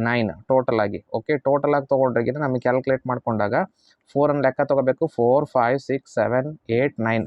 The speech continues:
ಅಂತಂತ ಹೇಳಿದ್ರೆ ಸಿಕ್ಸ್ ಮಂತ್ಸ್ ಬರುತ್ತೆ. ಇಂಟ್ರೆಸ್ಟ್ ಪ್ರತಿ ತಿಂಗಳು,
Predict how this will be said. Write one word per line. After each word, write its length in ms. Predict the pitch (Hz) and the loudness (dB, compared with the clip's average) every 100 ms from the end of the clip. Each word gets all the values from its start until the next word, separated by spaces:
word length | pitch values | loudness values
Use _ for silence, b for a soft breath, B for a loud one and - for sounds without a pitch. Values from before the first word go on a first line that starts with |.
| - | -4
ಅಂತಂತ 340 | 117 135 127 | -4 -2 0
ಹೇಳಿದ್ರೆ 640 | 123 113 117 175 - - - - | 0 2 2 2 -2 -20 -20 -2
ಸಿಕ್ಸ್ 280 | 156 - 165 | -2 0 0
ಮಂತ್ಸ್ 240 | 151 143 | 0 2
ಬರುತ್ತೆ. 460 | 131 - - 160 - - | 2 2 0 0 -2 -4
ಇಂಟ್ರೆಸ್ಟ್ 360 | 127 135 151 - | -2 -2 -4 -2
ಪ್ರತಿ 300 | 123 135 160 | -2 0 0
ತಿಂಗಳು, 400 | 160 151 156 | 0 0 0